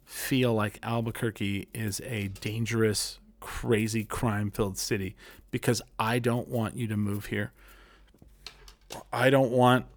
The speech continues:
our property tax, our property value to go up. I like the way it is. And, uh, if you ask me what it's like and you don't live here, we have car fires, we have blood puddles, and we have medical waste everywhere 'cause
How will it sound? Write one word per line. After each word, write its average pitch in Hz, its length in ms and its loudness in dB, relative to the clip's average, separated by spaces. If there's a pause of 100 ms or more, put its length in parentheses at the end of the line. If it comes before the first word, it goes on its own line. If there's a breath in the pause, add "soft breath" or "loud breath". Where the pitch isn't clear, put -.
(760)
our 113 160 2
property 123 520 6
tax, 123 540 0
our 107 140 -4
property 113 600 -2
value 110 360 -2
to 110 80 -6
go 104 220 -4
up. 117 300 2 (540 soft breath)
I 120 180 6
like 120 280 6
the 127 120 2
way 117 200 8
it 113 80 4
is. 113 380 2 (520 soft breath)
And, 107 460 2
uh, 101 300 0
if - 140 -6
you 123 80 6
ask 113 200 2
me 120 80 2
what 113 180 4
it's - 160 -4
like 113 420 2
and 113 140 0
you 107 60 2
don't 113 180 0
live 120 200 2
here, 117 300 4 (400 loud breath)
we 120 100 6
have 113 180 2
car 127 280 6
fires, 123 580 6 (300 loud breath)
we 120 100 6
have 98 220 2
blood 120 300 6
puddles, 113 600 8 (400 loud breath)
and 120 160 6
we 117 80 6
have 110 160 4
medical 117 440 6
waste 110 320 4
everywhere 98 640 0 (160)
'cause 101 200 0